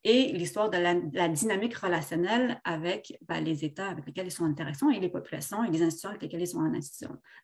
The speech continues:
euh, en relation, notamment les institutions religieuses. Euh, donc,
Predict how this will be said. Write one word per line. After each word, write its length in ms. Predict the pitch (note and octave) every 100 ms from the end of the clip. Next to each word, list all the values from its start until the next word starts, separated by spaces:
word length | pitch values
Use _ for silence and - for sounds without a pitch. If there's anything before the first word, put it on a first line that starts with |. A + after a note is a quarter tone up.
| F#3+
euh, 100 | D#3 C#3
en 100 | F#3
relation, 380 | E3+ D#3 D3 F#3+
notamment 320 | F3+ E3 E3+
les 120 | F3+
institutions 280 | D#3+ - F3+
religieuses. 540 | F3+ D#3+ D#3 - - - _ - - - - - - - A3
Euh, 480 | A3 G#3+ G#3 F#3+ - - _
donc, 560 | A#3 A#3+ C#4+ E4 - -